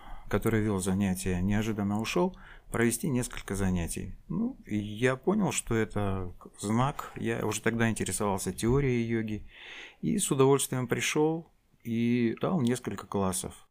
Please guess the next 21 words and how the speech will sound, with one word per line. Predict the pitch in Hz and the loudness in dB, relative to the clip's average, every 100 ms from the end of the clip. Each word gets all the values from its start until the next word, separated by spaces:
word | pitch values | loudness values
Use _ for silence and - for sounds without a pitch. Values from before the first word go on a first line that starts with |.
| _ _ _ _ _ _ - | _ _ _ _ _ _ -2
И | 110 104 - | 0 2 4
мне | 117 135 165 - | 8 8 8 6
это | 131 131 117 | 0 2 0
очень | - 135 135 123 - - | 2 0 2 -2 -2 -2
понравилось, | 113 117 135 135 98 90 | 0 2 0 0 0 -2
потому | - - 107 110 | -4 -6 -2 -2
что, | - - 101 - - - - | 0 2 2 0 -12 -18 -4
в | |
отличие, | 107 117 123 - 104 | -2 2 2 2 0
допустим, | 110 - 101 - 101 | -2 0 -2 -2 -4
от | 120 117 | -2 0
того, | 113 117 110 | 4 4 2
чем | - 107 107 | 2 2 4
я | 101 | 2
занимался | 101 101 107 104 - 117 | 2 0 2 0 0 0
раньше, | 151 196 - 90 - - - | 2 2 0 -4 -8 -20 -8
я | - 104 | 0 2
увидел, | 123 127 120 | 4 4 4
что | 98 - - 110 107 98 95 | 2 0 2 4 4 2 -2
здесь | 104 101 101 120 170 - - - | -8 -6 -2 0 2 2 -2 -4
я | 113 98 107 117 117 117 | -2 2 4 4 2 0